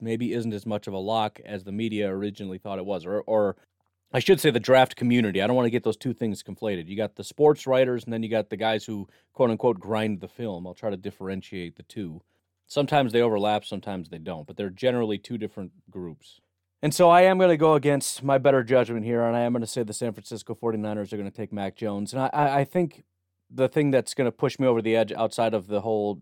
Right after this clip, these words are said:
Zach Wilson is easily number two thing is, um, the health issues, perhaps. Again, it, it really wouldn't surprise me if the forty-niners were just pulling a fast one, you know, in hopes that,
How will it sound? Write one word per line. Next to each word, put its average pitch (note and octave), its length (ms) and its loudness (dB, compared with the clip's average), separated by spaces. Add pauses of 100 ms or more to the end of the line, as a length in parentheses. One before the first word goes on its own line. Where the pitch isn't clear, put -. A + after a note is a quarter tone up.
(200)
Zach A2 300 -2
Wilson G#2+ 320 -4
is F#2+ 320 -12
easily G#2 400 -6
number G2+ 260 -4
two B2+ 380 -4
thing G2+ 400 -6
is, G2+ 720 -8
um, F#2 500 -4 (640)
the G2+ 480 -4 (920)
health C#3 300 0
issues, D3 540 -4
perhaps. C#3+ 560 -2 (500)
Again, D3 300 4
it, C3 160 0
it D3 240 0
really F3+ 240 6
wouldn't D3+ 240 2
surprise B2+ 420 2
me B2+ 80 2
if A#2 80 2
the A2 80 -18
forty-niners A2+ 580 -2
were G#2 100 -14
just G2+ 220 -12 (460)
pulling B2 220 2
a G#2+ 40 -2
fast A2+ 360 2
one, G#2+ 480 -2
you A2 100 -6
know, G2 200 -2
in G2 100 -6
hopes G#2 340 -6
that, G#2 200 -2